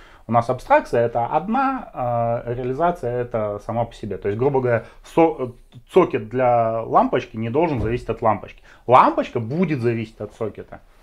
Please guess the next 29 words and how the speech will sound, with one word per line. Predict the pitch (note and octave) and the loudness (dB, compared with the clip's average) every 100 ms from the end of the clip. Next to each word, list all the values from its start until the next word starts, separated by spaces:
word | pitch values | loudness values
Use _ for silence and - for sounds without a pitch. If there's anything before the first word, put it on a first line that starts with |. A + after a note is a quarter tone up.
| - | 2
Лампочка | A#2+ F3+ D#3+ - A#2 | 4 6 2 0 -2
это | A#2 G#2+ | -2 -2
реализация | G#2 G#2 G#2 G#2+ G2 - F#2 | -4 -4 -2 -2 -2 -8 -16
его, | F2+ | -12
да, | F#2 C#3 | -8 -8
то | F#2 | -8
есть | - - - | -12 -18 -2
лампочка | B2 G3 B3+ - G#2+ | 4 4 4 -4 -6
от | - | -6
сокета | C#3 - A#2+ | -8 -8 -10
зависит, | G2+ G2 F#2 - | -8 -10 -14 -10
сокет | D3+ F#3 | -8 -8
от | G2+ G2 | -10 -8
лампочки | A#2+ A#2+ - A2+ | -8 -10 -10 -8
нет. | G2 G#2+ | -4 2
Ровно | C3+ F#3 D#3+ | 4 4 0
это | D3 D3+ | -2 -2
говорит | A2+ G#2 A#2 B2+ | -4 -4 -6 -6
этот | A2 A2 - | -8 -10 -10
принцип. | G#2+ G2 - - _ - - - - | -12 -12 -18 -20 _ -20 -20 -6 -2
Почему | B2 F3 G#3 C#4 - | 0 0 0 0 2
он | E3 C#3+ | 0 0
нужен | E3 B3+ G#3+ A#2 | 0 0 0 -2
и | A#2 | -2
<laughs> | A2 | 0
почему | C3 - F#3+ | 0 2 2
этот | F3+ B2+ A#2+ | 2 0 0
принцип | D3 F#3 F#3 A2+ | 4 4 2 -6
бывает? | G#2+ A#2+ A#2+ G#2+ F2 | -4 0 2 0 -4